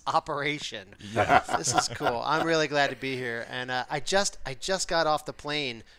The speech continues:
Speaker 1: coming back home from E U C Masters, so I'm rear-, raring to talk about this topic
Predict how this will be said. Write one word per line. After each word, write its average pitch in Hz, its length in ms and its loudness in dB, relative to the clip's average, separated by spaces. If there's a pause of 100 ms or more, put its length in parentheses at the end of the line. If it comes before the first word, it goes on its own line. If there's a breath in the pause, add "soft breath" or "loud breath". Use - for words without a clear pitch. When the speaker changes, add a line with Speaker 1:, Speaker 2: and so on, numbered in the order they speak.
(220 soft breath)
Speaker 1:
coming 151 240 -2
back 135 320 2
home 139 300 -6
from 120 180 -8
E 143 120 -14
U 147 180 -4
C 135 180 0
Masters, 127 580 -4
so 143 200 0
I'm 147 400 -2
rear-, 170 360 2
raring 160 580 -2
to 139 40 -4
talk 143 280 -4
about 131 180 -2
this 127 120 -8
topic 127 600 -4